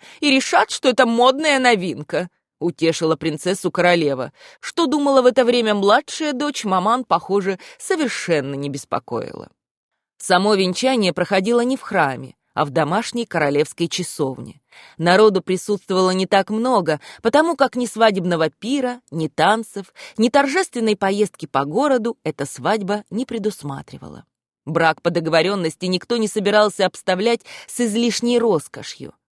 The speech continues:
Даже кольцо на палец принцессе надел посол Нордвик.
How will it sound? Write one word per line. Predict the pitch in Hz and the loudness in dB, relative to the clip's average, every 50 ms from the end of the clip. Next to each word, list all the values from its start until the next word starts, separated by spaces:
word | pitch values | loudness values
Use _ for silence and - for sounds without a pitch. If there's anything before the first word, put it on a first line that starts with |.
| _ - | _ -8
Даже | 185 170 240 262 247 302 | -2 0 0 0 0 -2
кольцо | - - 311 320 311 - - - - 285 247 | -2 0 0 0 0 -4 -8 -8 -4 -4 -2
на | 202 185 196 | -2 -2 -4
палец | - - 196 185 180 170 160 - - - | -4 -4 -4 -4 -4 -4 -6 -10 -12 -14
принцессе | - 160 156 151 - - - 262 285 - - - - 254 247 - _ - - _ - | -12 -12 -12 -10 -8 -2 -2 -2 -2 -2 -6 -6 -6 -8 -8 -8 _ -20 -20 _ -4
надел | 202 214 240 262 240 339 392 381 294 | 0 2 2 2 4 2 2 2 2
посол | - 233 196 - - - 214 202 220 226 202 _ | -2 -4 -4 -4 -2 0 2 2 2 0 -4 _
Нордвик. | - 175 180 185 175 156 160 - - - 135 - _ - - _ | -10 -6 -6 -4 -6 -6 -8 -12 -18 -20 -20 -20 _ -20 -20 _